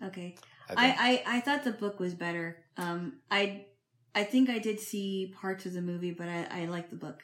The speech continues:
Speaker 2: I didn't really like the movie.
Speaker 1: Oh.
Speaker 2: I might like the book, though.
Speaker 1: The book is good.
Speaker 2: Yeah.
Speaker 1: Yeah.
Speaker 2: Is there anything else you want to talk about? Any dreams last night?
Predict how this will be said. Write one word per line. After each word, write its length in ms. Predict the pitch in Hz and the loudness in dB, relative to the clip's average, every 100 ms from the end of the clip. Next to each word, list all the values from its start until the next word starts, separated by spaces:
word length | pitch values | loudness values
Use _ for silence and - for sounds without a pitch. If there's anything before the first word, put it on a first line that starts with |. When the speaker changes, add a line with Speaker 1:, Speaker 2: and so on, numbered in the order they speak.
| - | -4
Speaker 2:
I 200 | 117 120 | 2 4
didn't 140 | 92 | 4
really 200 | 85 82 | 0 -4
like 200 | 80 - - | -6 -12 -12
the 60 | |
movie. 400 | 82 82 78 87 - - - - | -14 -14 -16 -18 -20 -20 -16 -10
Speaker 1:
Oh. 200 | 165 175 | -4 6
Speaker 2:
I 120 | 131 | 8
might 220 | 185 226 | 8 8
like 180 | 160 - | 6 4
the 80 | 90 | 0
book, 260 | 87 82 | -2 -4
though. 240 | - 71 - _ _ _ _ | -8 -16 -18 _ _ _ _
Speaker 1:
The 100 | 202 | -4
book 220 | 202 208 180 | -2 -2 -4
is 80 | |
good. 200 | 170 160 - - | -6 -12 -14 -14
Speaker 2:
Yeah. 120 | 170 | -12
Speaker 1:
Yeah. 100 | 170 - - - - - - - - - - - - - - _ _ 120 | -12 -14 -20 -20 -20 -20 -20 -20 -20 -20 -20 -20 -20 -20 -20 _ _ 0
Speaker 2:
Is 160 | 107 | 2
there 80 | 104 | 2
anything 320 | 98 95 98 | 2 0 0
else 180 | 92 - | 0 0
you 60 | 101 | 0
want 120 | 92 | 0
to 60 | 90 | 0
talk 260 | 92 95 | 0 2
about? 240 | 110 107 95 | 4 4 2
Any 160 | 95 | -4
dreams 360 | 90 101 95 95 | -4 -2 -2 0
last 280 | 98 101 - | 0 -2 -4
night? 240 | 104 110 | -4 -6